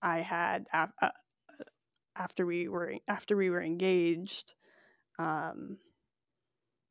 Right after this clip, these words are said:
Dances with Demons, it's kind of, it's sort of a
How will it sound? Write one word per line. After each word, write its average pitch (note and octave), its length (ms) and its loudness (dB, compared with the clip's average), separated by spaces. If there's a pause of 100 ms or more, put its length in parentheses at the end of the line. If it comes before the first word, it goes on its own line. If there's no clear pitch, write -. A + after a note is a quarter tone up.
(480)
Dances F3 380 2
with F3 180 -10
Demons, E3 540 -2
it's - 140 -20
kind - 240 -6
of, G#3+ 180 -6 (300)
it's - 180 -14 (280)
sort - 260 -4
of F3 160 -2 (720)
a G3 120 6